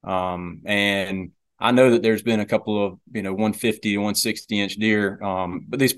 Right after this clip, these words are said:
a lot of these places are plantations. Um, if the guys, if the guys choose to shoot the deer, then, then they will.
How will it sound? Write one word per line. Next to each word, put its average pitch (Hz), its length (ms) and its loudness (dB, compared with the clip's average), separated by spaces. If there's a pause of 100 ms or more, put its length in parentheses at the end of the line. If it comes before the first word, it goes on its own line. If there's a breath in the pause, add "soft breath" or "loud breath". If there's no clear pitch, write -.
a 127 40 -2
lot 131 180 8
of 127 60 4
these 120 100 2
places 104 320 0
are 95 80 -4
plantations. 107 840 -2 (540)
Um, 90 380 -2 (1120)
if 120 160 0
the 123 80 0
guys, 117 460 6
if 110 160 0
the 113 80 -2
guys 113 260 4
choose 117 300 0
to - 80 -8
shoot 120 200 -2
the 110 60 -2
deer, 113 260 4
then, 98 300 0
then 107 120 0
they 107 100 4
will. 110 460 2